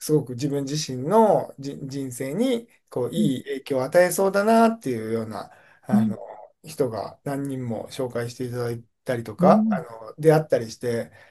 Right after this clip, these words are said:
Speaker 1: で、あと結構本も買っていただいたりとかしてね、
Speaker 2: <laughs>
Speaker 1: あ、すごい優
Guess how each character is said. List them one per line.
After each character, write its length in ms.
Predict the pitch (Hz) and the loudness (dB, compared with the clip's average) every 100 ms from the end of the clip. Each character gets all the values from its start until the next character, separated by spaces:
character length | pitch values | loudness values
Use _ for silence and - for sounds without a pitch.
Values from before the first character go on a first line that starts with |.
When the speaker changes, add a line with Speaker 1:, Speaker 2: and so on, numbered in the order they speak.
| _ | _
Speaker 1:
で、 80 | - | -2
あ 40 | 180 | 0
と 80 | |
結 140 | 156 269 | 0 2
構 80 | 165 | 4
本 240 | 294 330 | 4 4
も 80 | 160 | 4
買 120 | 160 | 2
っ 40 | |
て 100 | 156 | 2
い 40 | - | 6
た 120 | 330 | 6
だ 120 | - | 6
い 20 | |
た 140 | 233 247 | 8 8
り 60 | |
と 80 | 233 | 10
か 100 | 170 | 4
し 60 | - | 6
て 80 | 175 | 8
ね、 240 | 180 427 392 403 427 | 12 12 12 12 12
Speaker 2:
<laughs> 280 | - - | 6 4
Speaker 1:
あ、 140 | - 392 | 6 10
す 80 | - | 12
ご 80 | - | 12
い 20 | |
優 120 | 220 | 12